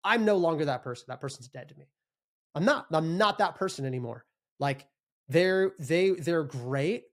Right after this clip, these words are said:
That was the twenty-five-year-old me, but I am just, I'm different. And that actually makes people lose a lot of relationships, a lot of friendships, because you hear, "Oh, you're too good for me now," or, "You don't wanna hang out with me now." Like,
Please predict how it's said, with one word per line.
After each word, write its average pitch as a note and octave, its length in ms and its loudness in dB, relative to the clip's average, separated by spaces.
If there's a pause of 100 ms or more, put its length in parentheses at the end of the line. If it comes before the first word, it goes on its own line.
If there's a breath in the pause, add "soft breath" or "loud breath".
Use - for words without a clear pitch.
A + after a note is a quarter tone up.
(240)
That D#3 180 0
was D#3+ 180 0
the D3 100 -6
twenty-five-year-old E3 1080 -2
me, G#3 280 -2 (480 soft breath)
but D#3 280 0 (160)
I E3 260 -2
am F#3 200 2
just, D3+ 320 -2
I'm D3 180 -4
different. C#3+ 520 -8 (640)
And F3 180 2 (120)
that F3 220 2
actually A#3+ 320 -2
makes F3 280 -2 (140)
people D#3 340 -4
lose D3 160 -4
a B2+ 60 -6
lot B2 180 -4
of B2 60 -6
relationships, C#3 600 -6
a C3+ 60 -8
lot A#2 160 -4
of - 80 -14
friendships, C#3+ 540 -4 (280 soft breath)
because C#3 320 -2
you C3 60 -2
hear, C#3 320 -4
"Oh, D#3+ 80 -2
you're D#3+ 120 2
too E3 200 -2
good C#3 260 -2
for D#3+ 160 -6
me D#3+ 140 0
now," D#3+ 240 0
or, B2+ 140 -4 (180 soft breath)
"You D3+ 100 -4
don't D3+ 40 -2
wanna D3+ 120 -2
hang C#3+ 120 -2
out C#3 120 0
with D#3 80 -4
me E3 60 -2
now." E3 100 0
Like, C3+ 160 -4